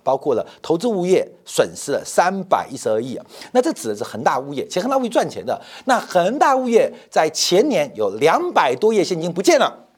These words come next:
现在母公司认列。当时恒大物业说这两百多亿被母公司拿走了，那母公司隔了两年说，两百亿我没拿走，而且要认列损失。所以整个财报是个罗生门，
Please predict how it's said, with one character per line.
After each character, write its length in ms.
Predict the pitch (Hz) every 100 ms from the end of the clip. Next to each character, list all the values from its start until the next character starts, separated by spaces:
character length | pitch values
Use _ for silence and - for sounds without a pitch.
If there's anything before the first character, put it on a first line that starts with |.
| - _ - -
现 120 | -
在 240 | 165 135 -
母 100 | 117
公 200 | 101 170
司 160 | 170 180
认 120 | 196
列。 240 | 156 156 - - - _
当 320 | 320 349 381
时 220 | - 214
恒 260 | - 156 202
大 100 | 196
物 140 | 190
业 100 | 180
说 160 | 127 170
这 120 | 165
两 200 | 139 233
百 160 | 262
多 140 | 127 165
亿 100 | 143
被 220 | - 123
母 220 | 104 107
公 180 | 147 156
司 160 | - 156 120
拿 180 | 139 247
走 160 | 165
了， 260 | 117 143 - _ - -
那 240 | 220 170
母 160 | 127 143
公 160 | 254 277
司 140 | 285
隔 220 | - 202
了 80 | 285
两 140 | 214
年 140 | 113 135
说， 340 | 214 220 - - _
两 240 | - 170 202
百 140 | -
亿 180 | 190 175 -
我 180 | 139 127
没 200 | 170 254
拿 120 | 226
走， 300 | 233 208 -
而 80 | -
且 80 | 123
要 100 | 101
认 340 | 139 277 175
列 160 | 165 214
损 240 | 135 98
失。 280 | 87 - 185 - - -
所 120 | 359
以 80 | 254
整 220 | - 175
个 80 | 190
财 200 | 269 -
报 320 | - 196 - -
是 160 | -
个 80 | 117
罗 180 | 87 76
生 180 | - 247
门， 160 | 135